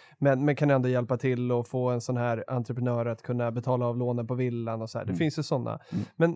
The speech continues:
Speaker 1: men den som kommer till er då, vill den liksom casha ut helt och lämna?
Speaker 2: Vi har gjort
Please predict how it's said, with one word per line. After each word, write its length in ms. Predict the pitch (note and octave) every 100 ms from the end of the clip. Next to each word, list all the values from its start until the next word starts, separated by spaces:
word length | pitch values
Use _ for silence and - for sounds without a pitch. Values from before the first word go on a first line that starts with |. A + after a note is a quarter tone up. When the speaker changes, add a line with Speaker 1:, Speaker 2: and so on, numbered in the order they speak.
| -
Speaker 1:
men 140 | F3 D#3+
den 160 | E3+
som 140 | D#3+ E3+
kommer 240 | E3+ D#3
till 200 | D#3+ D#3+
er 180 | G#3 F3+
då, 200 | C3 B2+ -
vill 260 | C3 C#3+ C3
den 520 | D#3 F#3 F#3 F3 D#3
liksom 280 | C#3 B2+ A#2
casha 320 | D3+ C3+ C3
ut 100 | B2
helt 280 | E3+ C3 B2+
och 60 |
lämna? 460 | B2+ B2+ C#3+ F#3+ - - _ _ _ _ _ -
Speaker 2:
Vi 240 | G2 A#2+
har 80 | D3+
gjort 300 | C#3 F#2